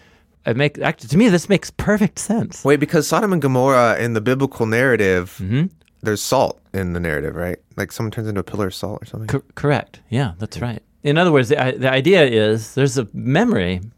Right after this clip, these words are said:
Speaker 1: preserved throughout the region, and
Speaker 2: Uh-huh.
Speaker 1: th-, there's a memory of it in the Bible, that there was a flourishing civilization down there.
Speaker 2: Mm, yeah,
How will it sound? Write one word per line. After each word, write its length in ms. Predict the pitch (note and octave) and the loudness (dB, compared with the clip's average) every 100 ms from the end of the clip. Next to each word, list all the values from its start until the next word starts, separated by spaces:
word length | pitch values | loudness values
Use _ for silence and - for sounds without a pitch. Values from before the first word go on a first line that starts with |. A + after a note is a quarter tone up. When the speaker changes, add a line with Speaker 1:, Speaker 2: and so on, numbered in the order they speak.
| _ | _
Speaker 1:
preserved 680 | - A#2 A#2 C#3+ C3+ C3 A#2 | -4 -2 0 2 2 0 -4
throughout 460 | - D#3 G#3 A2+ _ _ _ _ _ _ _ | 0 2 2 0 _ _ _ _ _ _ _
the 120 | - G2+ | -2 2
region, 480 | A#2+ - F2+ D#3+ D#3+ _ | 2 0 -4 -6 -8 _
and 160 | A2+ A2 | -2 0
Speaker 2:
Uh-huh. 100 | A2 | 0
Speaker 1:
th-, 140 | A2 | -2
there's 120 | G2 G2 | -2 -2
a 140 | G2 | 0
memory 200 | G2+ G2+ | 0 -2
of 80 | F#2+ | -2
it 60 | G2 | -4
in 60 | F#2 | -4
the 60 | F#2 G#2+ | -4 -4
Bible, 340 | - E2 A#2 _ _ _ - | -2 -6 -8 _ _ _ -6
that 100 | G#2+ | -2
there 80 | G#2 | -2
was 140 | F#2+ | -4
a 40 | F2+ | -6
flourishing 760 | - B2+ C3 B2+ C3 B2+ B2+ | 0 2 2 0 -4 -4 -6
civilization 720 | - C3 A#2+ G#2+ A#2+ - F#2 | -4 0 2 2 0 0 -4
down 200 | F2 E2 | -2 -2
there. 220 | E2 E2+ E2 | -2 -2 -2
Speaker 2:
Mm, 140 | D#2+ | -4
yeah, 260 | D#2+ E2 | -4 -4